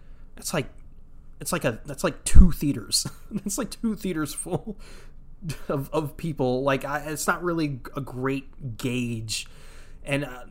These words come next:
also a lot of the reviews, if you actually look through the Rotten Tomatoes reviews, a lot of them don't make sense. Some of them are like, "It's not funny enough," or, "It's, it, this doesn't follow the normal M C U <laughs> formula."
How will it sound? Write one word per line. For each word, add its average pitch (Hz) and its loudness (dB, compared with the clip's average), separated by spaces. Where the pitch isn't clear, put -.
also 156 0
a 160 4
lot 147 4
of 139 -2
the 127 -4
reviews, 160 -2
if 139 -6
you 170 -2
actually 151 -2
look 131 -2
through 127 0
the 123 0
Rotten 117 -4
Tomatoes 117 -6
reviews, 123 -4
a 123 -6
lot 131 -4
of 147 0
them 131 -2
don't 127 -2
make 117 -8
sense. 131 -4
Some 135 0
of 131 -6
them 127 -4
are 120 -6
like, 120 -4
"It's - -2
not 123 -4
funny 302 0
enough," 107 -6
or, 123 0
"It's, - -2
it, 190 -10
this 247 -4
doesn't 117 -4
follow 120 -4
the 117 -4
normal 117 -4
M 117 -4
C - -6
U 120 -4
<laughs> - -10
formula." 190 -2